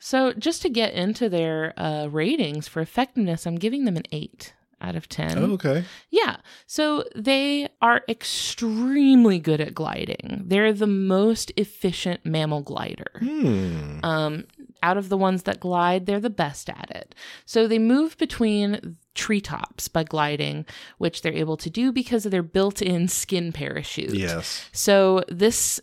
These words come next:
Speaker 1: skin runs all the way from their shoulder blades, attaches at their wrists,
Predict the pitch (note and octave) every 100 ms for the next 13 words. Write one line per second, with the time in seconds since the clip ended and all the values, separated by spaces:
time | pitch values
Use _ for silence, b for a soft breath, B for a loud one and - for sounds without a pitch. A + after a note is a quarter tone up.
0 | - - - - A3 G#3+ G#3+ G3+ F3+ F3
1 | E3+ - F3 F#3+ G3 F#3 E3+ E3+ - D#3
2 | D3 - F#3+ G3 G3 F#3 G3 G3 G3 F#3
3 | - - B B - - D#3+ E3 - D3
4 | C#3 - D#3 E3+ A#3+ B3 - - - -